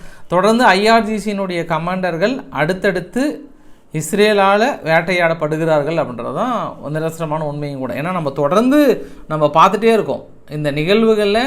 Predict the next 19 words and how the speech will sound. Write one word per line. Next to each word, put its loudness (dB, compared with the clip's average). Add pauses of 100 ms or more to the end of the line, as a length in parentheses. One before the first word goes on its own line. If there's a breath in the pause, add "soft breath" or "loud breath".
(440 loud breath)
ஈரான் 4
எந்த 2
அளவுக்கு 2
பதிலடி 0
கொடுக்குதோ 0
இல்லையோ, -2
அவங்க -6
சும்மா -2
வாயில 2
மிரட்டுறது -4
மீதியான -4
விஷயங்கள் -8
தான் -8
நம்ம -8
பார்க்க -4
முடியுது. -8
ஆனா, -4
ஈரான் -2
தரப்புல 2